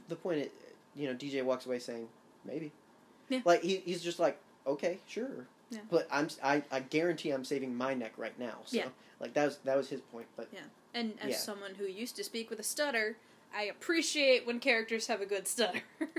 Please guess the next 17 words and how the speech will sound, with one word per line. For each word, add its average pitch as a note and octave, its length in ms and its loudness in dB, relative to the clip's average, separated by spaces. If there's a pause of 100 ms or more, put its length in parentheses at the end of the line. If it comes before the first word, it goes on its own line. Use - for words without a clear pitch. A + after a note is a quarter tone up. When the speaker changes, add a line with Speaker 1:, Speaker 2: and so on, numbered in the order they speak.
(360)
Speaker 1:
Well, F#3+ 280 4
and D#3+ 180 0
what D#3+ 120 0
I D3+ 60 -2
found D3+ 280 -4
interesting C#3+ 640 -8 (160)
is C3 220 -6
when C3+ 100 -6
they B2 80 -2
talk A#3 340 -6
about C3+ 280 -8
that, A#2 220 -8 (140)
Speaker 2:
Yeah. D#4 200 -6
Speaker 1:
you D#3 80 0
know, D3+ 80 2
they're C#3 160 0
like, C3 240 0